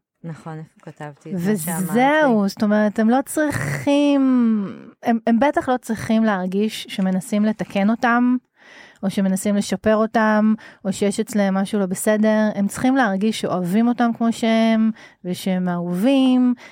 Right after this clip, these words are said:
Speaker 2: ושכיף לעשות איתם דברים, ושזה
Speaker 1: ושהם מרגישים שייכים.
Speaker 2: נכון, ושהם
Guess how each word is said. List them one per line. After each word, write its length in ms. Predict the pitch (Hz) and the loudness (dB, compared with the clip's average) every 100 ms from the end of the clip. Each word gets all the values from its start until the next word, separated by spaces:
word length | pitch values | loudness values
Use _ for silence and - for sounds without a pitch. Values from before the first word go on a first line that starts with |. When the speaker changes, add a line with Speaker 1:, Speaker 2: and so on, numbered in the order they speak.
| _ | _
Speaker 2:
ושכיף 500 | 175 - 190 214 208 | -8 -6 -2 -2 0
לעשות 340 | 208 190 - 196 | -2 -2 -2 -2
איתם 240 | 202 185 185 | -2 -2 -4
דברים, 920 | 170 180 233 285 294 285 269 262 254 - - _ | -4 0 2 4 4 4 4 4 2 -4 -20 _
ושזה 340 | 180 190 190 190 | -4 -2 -2 -2
Speaker 1:
ושהם 260 | 190 185 | -2 0
מרגישים 500 | 202 202 196 214 226 | 2 2 0 -2 -6
שייכים. 540 | 233 269 214 - 247 175 160 202 | -8 -8 -8 -6 -6 -4 -8 -4
Speaker 2:
נכון, 540 | 202 - 339 370 339 - _ _ | -4 0 0 0 -2 -8 _ _
ושהם 360 | 196 202 202 196 | -6 -2 0 0